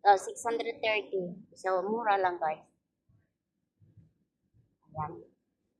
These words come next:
Mga nuts, oh. Ayan. Dito tayo ngayon, guys, sa, ano ba yon? Ayan. Mga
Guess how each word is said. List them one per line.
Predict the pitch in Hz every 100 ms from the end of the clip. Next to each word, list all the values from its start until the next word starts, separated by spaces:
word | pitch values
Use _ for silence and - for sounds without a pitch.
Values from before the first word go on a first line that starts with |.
| _ _ _ -
Mga | 185 196
nuts, | 208 190 - -
oh. | 165 165 - _
Ayan. | 170 165 156 175 190 - _ _ _ - - _ _ _ _ _ _ _ - _ _ _ - 185
Dito | 202 214
tayo | 202 196 190 185
ngayon, | 175 180 175 175
guys, | 165 175 185
sa, | 175 165 160 160 165 165 - - - - - - - - _ _ _ _ -
ano | 170 170
ba |
yon? | 175 185 196 202 - - - - - - - - _ _ _ -
Ayan. | 143 147 151 156 160 - - - - - _ -
Mga | 165